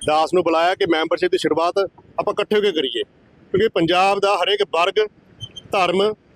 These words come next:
ਤੇ ਜਾਤ ਦਾ ਬੰਦਾ ਅੱਜ ਕੇਵਲ ਵਿਸ਼ਵਾਸ ਕਰਦਾ ਸ਼੍ਰੋਮਣੀ ਅਕਾਲੀ ਦਲ ਦੀ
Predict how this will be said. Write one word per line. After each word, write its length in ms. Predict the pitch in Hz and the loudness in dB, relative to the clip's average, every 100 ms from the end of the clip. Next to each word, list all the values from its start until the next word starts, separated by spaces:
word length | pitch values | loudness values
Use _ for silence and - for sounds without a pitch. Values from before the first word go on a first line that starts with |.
| - - - - | -20 -20 -12 -2
ਤੇ 120 | 202 - | -2 0
ਜਾਤ 320 | 170 185 202 202 | 2 2 2 0
ਦਾ 120 | 196 | 0
ਬੰਦਾ 300 | 180 175 190 | 0 0 0
ਅੱਜ 100 | 190 | 0
ਕੇਵਲ 260 | 196 208 | 0 2
ਵਿਸ਼ਵਾਸ 460 | 220 180 180 175 165 | 2 2 0 0 0
ਕਰਦਾ 340 | 170 165 208 | -2 0 0
ਸ਼੍ਰੋਮਣੀ 420 | 226 180 175 185 190 | 0 0 0 0 0
ਅਕਾਲੀ 240 | 165 175 | 0 0
ਦਲ 80 | |
ਦੀ 100 | 180 | 0